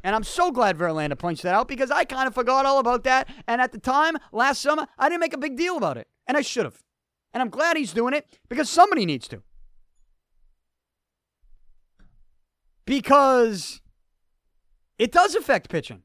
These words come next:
And you know what? Pitching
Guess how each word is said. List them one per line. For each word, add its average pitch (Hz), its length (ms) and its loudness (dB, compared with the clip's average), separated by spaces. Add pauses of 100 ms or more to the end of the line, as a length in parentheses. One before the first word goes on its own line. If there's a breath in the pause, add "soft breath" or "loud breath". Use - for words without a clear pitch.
And 208 100 -2
you 233 60 0
know 247 60 2
what? 339 260 0 (1700)
Pitching 311 420 0